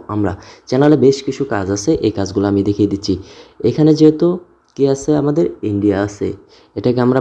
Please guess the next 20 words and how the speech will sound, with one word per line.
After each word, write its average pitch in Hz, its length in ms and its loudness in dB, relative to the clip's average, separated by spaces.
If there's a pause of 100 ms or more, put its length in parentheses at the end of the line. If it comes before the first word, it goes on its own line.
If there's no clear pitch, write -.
(100)
বাংলাদেশও 113 560 0
রাখতে 127 240 -4
পারি, 160 200 4
ইন্ডিয়াও 92 300 0
রাখতে 92 240 -6
পারি। 92 120 0 (100)
তো 123 120 -6
আমি 139 180 2
যেহেতু 151 260 6
ভিডিও 123 220 4
করছি 135 160 0 (100)
বাংলাদেশ 104 360 -2
থেকে, 147 180 -2
তো - 40 0 (160)
অবশ্যই 113 300 -2
আমি 143 100 4 (640)
এটাকে 107 280 -2 (580)
বাংলাদেশ 101 440 0
করে 101 180 2
দেব, 90 100 0